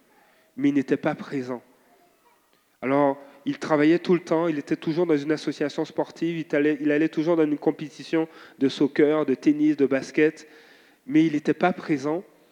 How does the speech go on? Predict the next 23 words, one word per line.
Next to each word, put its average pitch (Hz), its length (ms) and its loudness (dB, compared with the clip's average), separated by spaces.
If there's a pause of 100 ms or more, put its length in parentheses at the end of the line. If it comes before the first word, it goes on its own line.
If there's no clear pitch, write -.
(400)
Et 139 100 2
je 156 80 0
me 156 60 -4
dis, « 175 160 -4
Mais 170 100 2
peut-être 233 280 0
que - 60 -12
si 240 180 0
je 208 80 4
suis 208 180 -2
parfait, 190 500 -4
peut-être - 320 -8
qu'il 151 120 -14
sera 233 200 -10
à 240 60 -6
la 147 120 -4
maison. 120 320 -8 (840)
Peut-être 214 280 4
que 180 100 4
si 254 200 0
je 196 80 2
suis 185 180 -2
parfait, 185 580 -4